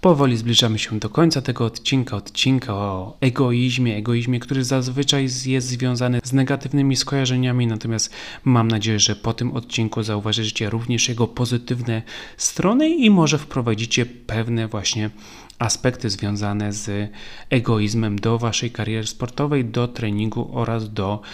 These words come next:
sytuacji, gdzie musicie podążać za celem każdego dnia. Trzy pytania, na które jak co tydzień możecie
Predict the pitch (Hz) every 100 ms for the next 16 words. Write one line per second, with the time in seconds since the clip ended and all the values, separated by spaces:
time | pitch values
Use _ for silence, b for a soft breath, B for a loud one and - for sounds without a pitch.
0 | B B - 131 127 107 104 101 - 107
1 | 107 104 104 - 107 - - 110 98 95
2 | 92 95 - 123 113 101 101 95 95 104
3 | 95 101 104 101 - - - _ b b
4 | b - - - 156 147 131 120 117 113
5 | 131 117 - - 117 113 117 120 135 -
6 | 120 120 110 107 107 113 - 101